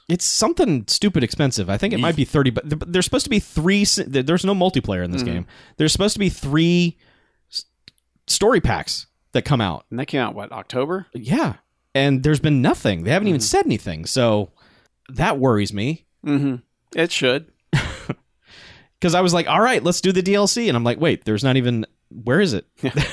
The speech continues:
Speaker 3: They
Speaker 1: Why?"
Speaker 3: haven't even talked about it.
Speaker 1: Yeah, so I,
Speaker 3: Yeah.
Speaker 1: I hope that's a thing that maybe they're trying to plan it out yearly, and maybe, like, this fall there's gonna be, like, this huge Mafia three expansion,
Speaker 3: Mm-hmm.
Speaker 1: but yeah, so far nothing.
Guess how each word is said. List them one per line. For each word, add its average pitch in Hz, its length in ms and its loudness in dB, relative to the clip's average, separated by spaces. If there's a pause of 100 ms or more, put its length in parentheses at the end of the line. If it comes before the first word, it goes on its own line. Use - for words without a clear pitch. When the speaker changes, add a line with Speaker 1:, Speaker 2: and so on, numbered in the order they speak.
(800)
Speaker 3:
They 117 80 2
Speaker 1:
Why?" 120 140 4
Speaker 3:
haven't 147 180 2
even 160 160 2
talked 180 240 2
about 123 240 -2
it. 143 40 0
Speaker 1:
Yeah, 95 200 -2
so 110 440 -4
I, 107 120 -6
Speaker 3:
Yeah. 123 160 -6
Speaker 1:
I 117 100 -6
hope 160 140 -4
that's 190 180 -2
a 147 60 -6
thing 185 160 -2
that - 120 -8 (300)
maybe 135 180 0
they're 156 180 2
trying 147 260 -2
to 143 40 0
plan 139 280 0
it 135 80 0
out 139 220 2 (720)
yearly, 120 840 2
and 107 140 -4
maybe, 113 180 2
like, 117 240 0 (160)
this 117 300 -2
fall 127 380 2
there's 107 180 0
gonna 117 140 -2
be, 110 100 0
like, 104 140 -4
this 120 160 -4
huge 120 400 2
Mafia 117 300 0
three 147 160 2
expansion, 104 500 -4
Speaker 3:
Mm-hmm. 98 80 -8
Speaker 1:
but 95 200 -4 (1040)
yeah, 85 240 -8
so - 140 -6
far 131 220 0
nothing. 90 480 -10